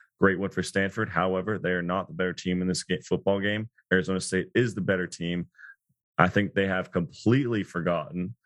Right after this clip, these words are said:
whatever issues they're having internally. Obviously, those issues are still there, but I think the team and the coaching staff is just focused week to week in this season. And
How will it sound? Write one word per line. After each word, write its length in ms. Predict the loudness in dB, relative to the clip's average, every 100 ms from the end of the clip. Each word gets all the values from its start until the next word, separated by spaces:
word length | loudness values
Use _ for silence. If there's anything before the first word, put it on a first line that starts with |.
| _ 4
whatever 340 | 4 4 2
issues 480 | 0 -2 0 -2 0
they're 220 | 0 -2
having 320 | 0 -2 -2
internally. 640 | -4 -2 0 2 2 -2 -6 _ 0
Obviously, 320 | 0 0 -4
those 160 | -4 -2
issues 500 | -4 -4 -2 -2 -2 -2
are 120 | 0
still 220 | 0 -2 0
there, 380 | 0 0 -4 _ _ 0
but 140 | 0
I 100 | 0
think 360 | -2 -2 -2 -8 _
the 80 | -2
team 320 | 0 2 2
and 60 | 0
the 80 | 0
coaching 260 | 0 0
staff 340 | 0 0 0 -6 _ _ -4
is 80 | -2
just 200 | -2 0
focused 440 | 0 0 -4 -10 -4
week 200 | 0 0
to 100 | 0
week 300 | 0 0 -2 -2
in 140 | 0 2
this 260 | 0 -4 _ _ _
season. 480 | 0 2 4 2 -2 -6 _ _ _ _ _ _
And 320 | 2 2 -2